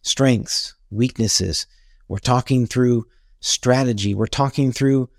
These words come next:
how I approach things. We're walking through case studies and specific scenarios in the business that I can walk somebody through and help them understand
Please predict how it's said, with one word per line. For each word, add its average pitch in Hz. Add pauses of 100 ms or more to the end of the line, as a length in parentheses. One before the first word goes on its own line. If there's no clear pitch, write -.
(180)
how 131
I 127
approach -
things. 95
We're 113
walking 120
through 131 (360)
case 143
studies 101
and 107
specific -
scenarios 135
in 123
the 110
business 117
that 117 (640)
I 131
can 117
walk 127
somebody 147
through 131
and 113
help -
them 123
understand 110